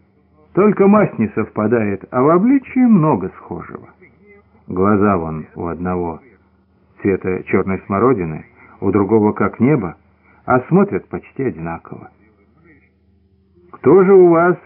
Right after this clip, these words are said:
удался в мамашу, а кто в папашу?» «Артем в мать, а я в отца», сказал Максим про себя, удивляясь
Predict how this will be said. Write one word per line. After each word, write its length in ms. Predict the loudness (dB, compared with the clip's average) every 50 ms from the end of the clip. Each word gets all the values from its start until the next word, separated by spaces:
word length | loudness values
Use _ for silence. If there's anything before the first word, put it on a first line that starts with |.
| -20 -20 _ -20 -10
удался 720 | -8 -4 -4 -2 -2 -2 -4 -4 -4 -2 -2 -2 -2 -2 -2
в 80 | -2
мамашу, 680 | 0 2 2 4 4 4 4 2 0 -2 -2 -2 -2 -2
а 80 | -2 -2
кто 260 | -2 0 0 0 0
в 60 | -2
папашу?» 720 | -6 -8 -8 -4 -2 -2 -2 -2 0 0 -2 -2 -2 -4 -10 -20 -20 _ _ _ _ _ _ _ _ _ _ _ _ _ _ _ _ _ _ _ _ _ _ _ _ _ _ _ _ _ _ _ -20 -20 -20 _ _ _ _ _ _ _ -4
«Артем 640 | -2 -2 -2 -4 -2 2 4 4 6 4 4 2 -2 _
в 140 | -12 -8 -4
мать, 360 | -2 0 0 0 0 -2 -4 -10 -20 -18 -10 -4
а 100 | 0 0
я 180 | 2 2 2
в 80 | 0 -2
отца», 500 | -4 -6 -10 _ -6 -4 -4 -4 -4 -6 -12 _ _ _ _ _ _ _ _ _ _ _ -18
сказал 300 | -10 -6 -4 -2 -2 -2
Максим 420 | -4 -6 -8 -4 0 0 2 2
про 160 | 0 -2 -6 -6
себя, 300 | -4 -4 -4 0 0 0
удивляясь 600 | 2 2 2 0 2 0 0 0 2 0 0